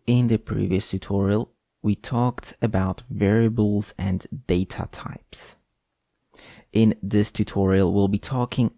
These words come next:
about strings, A K A text, anything in single or double quotes.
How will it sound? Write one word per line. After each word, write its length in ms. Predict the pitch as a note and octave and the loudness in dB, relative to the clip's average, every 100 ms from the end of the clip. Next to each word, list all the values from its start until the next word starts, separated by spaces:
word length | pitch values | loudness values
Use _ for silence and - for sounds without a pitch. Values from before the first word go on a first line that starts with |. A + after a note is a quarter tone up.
| _ | _
about 500 | A#2+ - F#2 F#2 - _ _ | -2 0 0 0 -6 _ _
strings, 960 | - - - A2+ G2+ - - A#2+ - - _ _ | -16 -14 -2 2 2 0 -8 -10 -14 -20 _ _
A 140 | G2+ F#2+ | 0 0
K 260 | - F#2+ | 2 2
A 240 | A#2+ D3 D#3 _ _ _ _ | 2 2 -2 _ _ _ _
text, 640 | - - - - - - _ _ _ _ _ _ - | -4 0 0 -2 -18 -18 _ _ _ _ _ _ 0
anything 500 | C3 C#3+ - C#3 C3 | 0 0 2 2 4
in 180 | G#2 G2 | 2 0
single 720 | - - A2 G#2+ A2 G2 - | 0 2 4 6 6 4 0
or 180 | - F#2+ | -2 0
double 300 | F#2 - D#2+ | 0 -2 -4
quotes. 760 | - - D2+ C#2 - - - | -8 -8 -8 -8 -16 -18 -18